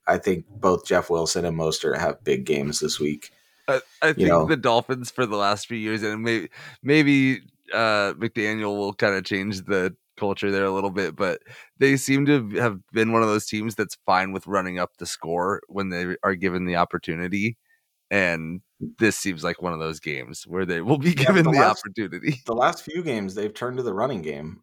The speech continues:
Speaker 1: I mean, Mostert
Speaker 2: Yeah.
Speaker 1: and Jeff Wilson both really got involved. I mean, you didn't see big games out of, uh, Tyreek Hill last week because they, I mean, he had a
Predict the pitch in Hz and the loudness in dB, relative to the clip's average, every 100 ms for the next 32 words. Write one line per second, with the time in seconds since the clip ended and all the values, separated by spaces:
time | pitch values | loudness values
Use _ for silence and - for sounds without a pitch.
0 | - 92 95 95 117 117 135 117 107 117 | -6 -2 0 2 2 4 6 6 4 4
1 | 101 98 101 101 101 82 82 87 - 95 | 4 2 2 0 2 0 0 0 2 2
2 | 90 90 85 78 87 87 80 80 82 87 | 4 2 2 4 6 6 4 0 -2 2
3 | 98 107 98 - 110 98 98 90 95 101 | 4 4 4 4 6 6 6 4 4 4
4 | 95 90 85 - - - - - _ - | 2 2 0 -10 -20 -20 -20 -20 _ 0
5 | 90 85 82 113 98 98 87 95 82 92 | 2 2 2 4 4 4 2 0 4 2
6 | 117 90 85 85 - 90 92 87 95 90 | 2 -4 -8 -8 -14 -6 -4 -2 2 2
7 | 85 - 98 104 98 82 | 2 -2 0 2 2 0